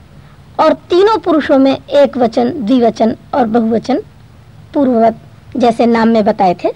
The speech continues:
वैसे होंगे। तो आप एक आख्यात का रूप लिख लें। अ, पठ धातु का रूप है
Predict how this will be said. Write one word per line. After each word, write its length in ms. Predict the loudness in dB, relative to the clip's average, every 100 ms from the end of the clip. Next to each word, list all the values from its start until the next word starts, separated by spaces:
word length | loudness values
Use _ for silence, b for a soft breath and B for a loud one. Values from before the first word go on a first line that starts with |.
| -8 -2
वैसे 300 | -2 0 -2
होंगे। 400 | -4 -8 -12 -20 -20 -20 -20 -20 b b b b b -12 -4
तो 100 | -2
आप 640 | 0 -2 -2 0 2 0 -6 -20 -20 -20 -4
एक 220 | 0 0 0
आख्यात 480 | -4 -4 -2 -2
का 120 | 0 2
रूप 480 | 2 -2 -2 -2 -4 -6
लिख 200 | -4 -2
लें। 120 | -2
अ, 1120 | -4 -12 -18 -18 -20 -20 -20 -20 -8 -2 0 0
पठ 320 | 0 -2 0
धातु 360 | 0 0 -2
का 280 | 0 0 0 -4 -20 -10 -2
रूप 260 | 0 0
है 120 | -2